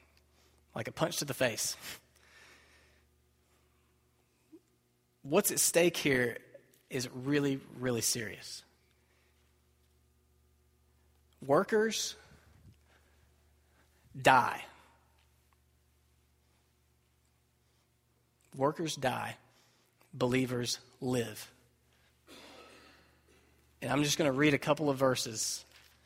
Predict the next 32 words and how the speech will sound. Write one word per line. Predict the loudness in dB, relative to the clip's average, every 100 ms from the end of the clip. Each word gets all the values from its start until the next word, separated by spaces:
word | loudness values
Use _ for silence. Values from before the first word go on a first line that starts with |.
| _ _ _ _ _ _ _ _ _ -10
and | -6
that's | -2
all | 0 0
I'm | 0
gonna | 0
do | 0 0
to | -2
expound | -2 0 0 0
on | -2
that. | -4 -6 -12 -20 -20 -20 -20 -12 2
Uh, | 6 6
a |
couple | 4 4 4
of |
chapters | 6 6 6 4
over, | 4 2 0
we're | 0
gonna | 0 2
get | 0 0
to | 0 0
in | 0
a |
couple | -2 0 0
of |
weeks. | 2 0 -2 -8 -12 -20 -20 -20 _ _ _
Romans | 0 4 4 4
chapter | 4 4 4
six, | 2 2 0
verse | -4 -6
twenty-three. | -4 -4 -2 0 0 -2 -8 -20 -20 -20 _ _ _ _ _ _ -20 -20 _ _ _ _ -2
Uh, | 4 4 6
no. | 6 6 4